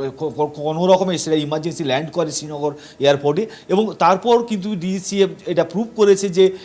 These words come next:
এটা বি-, বিপদগ্রস্ত হয়েছে, গ্রস্ত হয়েছিল প্রাকৃতিক দুর্যোগের কারণে।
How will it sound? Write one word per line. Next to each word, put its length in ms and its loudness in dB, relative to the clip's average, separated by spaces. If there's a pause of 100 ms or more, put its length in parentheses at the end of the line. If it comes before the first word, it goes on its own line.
(100)
এটা 140 0
বি-, 260 -2
বিপদগ্রস্ত 540 0
হয়েছে, 240 0
গ্রস্ত 380 -8
হয়েছিল 360 2 (380)
প্রাকৃতিক 400 0
দুর্যোগের 420 2
কারণে। 380 0